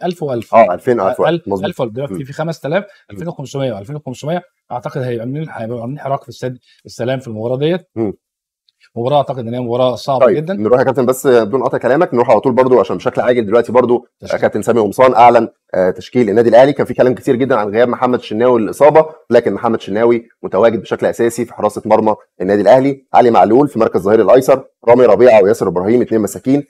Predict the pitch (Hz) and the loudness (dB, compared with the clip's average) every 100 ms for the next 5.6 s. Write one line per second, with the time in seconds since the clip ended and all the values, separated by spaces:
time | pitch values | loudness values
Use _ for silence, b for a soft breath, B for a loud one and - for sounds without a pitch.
0 | _ _ 120 113 104 117 123 98 101 - | _ _ -2 0 4 4 4 4 4 4
1 | 123 131 131 _ _ - 131 113 135 - | 4 2 -2 _ _ 0 0 2 0 4
2 | 127 98 117 113 - 110 117 107 - 123 | 4 6 4 2 2 4 6 4 2 -2
3 | 110 101 92 127 127 113 101 98 95 113 | -2 0 4 4 2 -2 -2 -2 -2 -2
4 | 95 101 98 95 104 117 98 _ _ 98 | -2 -4 -4 0 2 2 2 _ _ 0
5 | 98 117 113 113 110 92 | 2 2 2 2 0 -2